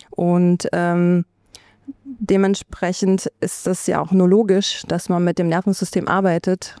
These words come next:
was eben so viel Einfluss hat. Sei es auch für Regeneration, für Verdauung, für, ähm, aber auch eben Muskel ansteuern und so weiter.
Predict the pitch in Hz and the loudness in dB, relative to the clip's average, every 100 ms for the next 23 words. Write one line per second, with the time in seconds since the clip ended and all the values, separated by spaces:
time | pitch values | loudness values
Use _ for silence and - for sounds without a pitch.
0 | - 170 - 180 170 165 190 - 175 175 | -4 -4 -2 0 2 2 0 -2 -4 -2
1 | 180 - - - - - 165 160 160 - | -2 -2 -8 -8 -10 -4 -2 0 -2 -4
2 | 170 - - 160 185 202 202 185 - - | -6 -6 -2 0 2 2 2 0 -2 0
3 | 175 175 170 175 - 170 165 160 156 - | 2 2 2 0 0 2 2 2 -2 -10
4 | - - - 190 185 175 170 170 170 175 | -20 -16 -4 -2 2 2 4 4 4 2
5 | - - 170 156 156 160 156 - 160 156 | -2 -2 2 2 2 2 0 0 0 2
6 | 160 160 160 180 _ - 165 170 156 160 | 2 4 2 0 _ -8 -4 -2 -2 -2
7 | - 185 170 165 185 - 175 165 - 160 | 0 2 4 4 4 2 -4 -4 -4 -4
8 | - 165 165 165 165 165 170 175 151 147 | -2 0 0 0 0 0 -2 -2 -2 -2
9 | - 80 | -4 -6